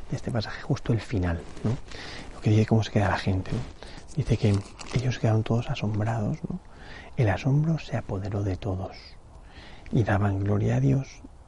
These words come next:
y, y llenos de temor, de, de, de respeto, rever-, temor reverencial, ¿no? Decían, "Hemos visto cosas increíbles, cosas admirables". Dice otra traducción, son tres cosas, ¿no? En primer lugar, el asombro.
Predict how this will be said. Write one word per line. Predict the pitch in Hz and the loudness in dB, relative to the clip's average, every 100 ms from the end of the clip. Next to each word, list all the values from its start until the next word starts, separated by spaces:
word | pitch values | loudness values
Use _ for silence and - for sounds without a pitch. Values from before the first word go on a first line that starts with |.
| - - | -6 0
y, | 110 | 4
y | 98 98 - | 4 4 4
llenos | 113 110 123 113 | 4 6 4 4
de | 107 | 2
temor, | - 101 143 131 156 | 2 2 2 2 0
de, | - 110 - | -2 -4 -4
de, | 127 - 139 | -6 -8 -10
de | - | -10
respeto, | - - - 139 139 120 113 113 - - 117 123 117 | -8 -4 0 2 4 4 4 2 -2 -2 0 0 0
rever-, | 117 101 98 113 | 0 2 2 0
temor | 110 101 127 | 0 2 2
reverencial, | 110 101 101 139 123 | 4 2 2 2 2
¿no? | 139 202 - - - - - - | 2 0 -6 -14 -14 -12 -8 -4
Decían, | 117 135 117 - - - - | 0 2 2 0 -10 -16 -4
"Hemos | 107 98 | -2 0
visto | 101 - | -2 -4
cosas | 107 104 131 - - | -4 -2 -4 -6 2
increíbles, | 131 107 92 92 92 87 - | 4 4 2 4 4 2 -2
cosas | 113 101 - | -2 0 0
admirables". | 92 90 87 104 92 - - - - - - | 2 2 0 -2 -4 -6 -10 -14 -16 -16 -6
Dice | 110 - 95 - - - - - | -4 -2 -2 -4 -12 -16 -18 -4
otra | 104 95 | 0 2
traducción, | 101 90 82 101 | 2 0 -2 -6
son | - 123 | 0 0
tres | - 107 - | 0 -4 -4
cosas, | - 127 - - - - | -6 -8 -8 -12 -14 -8
¿no? | - 127 - - - - - - - - - - - - | -6 -6 -6 -8 -10 -12 -14 -14 -16 -18 -20 -20 -8 2
En | 113 | 2
primer | - 107 | 4 2
lugar, | 104 110 | 2 2
el | 98 | -2
asombro. | - 98 95 90 | -4 -4 -4 -8